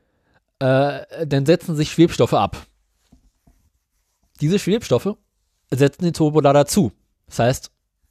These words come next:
sämtliche kleinen Röhrchen haben plötzlich eine Rohrverstopfung.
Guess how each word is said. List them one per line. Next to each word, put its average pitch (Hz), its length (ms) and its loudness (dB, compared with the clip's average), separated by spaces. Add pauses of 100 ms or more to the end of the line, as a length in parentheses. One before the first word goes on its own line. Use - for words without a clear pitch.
(140)
sämtliche 156 460 -2
kleinen 135 280 2
Röhrchen 120 420 0
haben 123 200 -4
plötzlich 131 280 -4
eine 127 60 -6
Rohrverstopfung. 123 560 -4